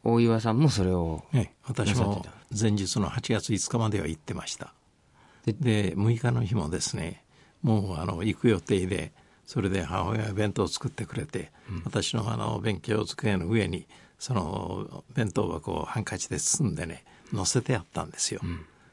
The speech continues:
Speaker 2: で、それを持ってもう出かけるというところだったんですけれども、まあ、あの、当時は、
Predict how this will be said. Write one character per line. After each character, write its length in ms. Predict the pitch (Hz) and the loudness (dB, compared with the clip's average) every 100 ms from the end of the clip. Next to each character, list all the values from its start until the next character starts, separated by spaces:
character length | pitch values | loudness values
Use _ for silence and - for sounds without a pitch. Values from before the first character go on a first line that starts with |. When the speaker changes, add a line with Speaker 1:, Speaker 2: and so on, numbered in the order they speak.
| _ _ | _ _
Speaker 2:
で、 100 | - | -4
そ 160 | - 127 | 0 2
れ 120 | 117 | 4
を 60 | 113 | 4
持 100 | 113 | 2
っ 40 | |
て 140 | - | 0
も 180 | 92 98 | 0 0
う 40 | 78 | 0
出 100 | 98 | -2
か 120 | 104 | 0
け 140 | - | 0
る 480 | 104 104 107 113 107 | 0 0 -2 -4 -4
と 100 | - | 2
い 240 | 123 123 117 | 4 6 4
う 60 | |
と 140 | 101 - | 2 0
こ 160 | 123 107 | 4 4
ろ 260 | 110 101 | 2 -2
だ 120 | 92 | -4
っ 40 | 92 | -6
た 220 | - 98 | -2 -2
ん 80 | 95 | -2
で 100 | - | -4
す 100 | - | -4
け 120 | 117 | -4
れ 100 | 92 | -4
ど 100 | - | -4
も、 260 | 90 87 - - - - - - - | -4 -6 -10 -20 -20 -20 -20 -14 0
ま 120 | 127 | 4
あ、 40 | |
あ 40 | 104 | 4
の、 340 | 101 107 110 - | 2 0 -2 2
当 140 | 147 | 2
時 120 | 120 | 2
は、 340 | 101 92 92 | 0 -2 -6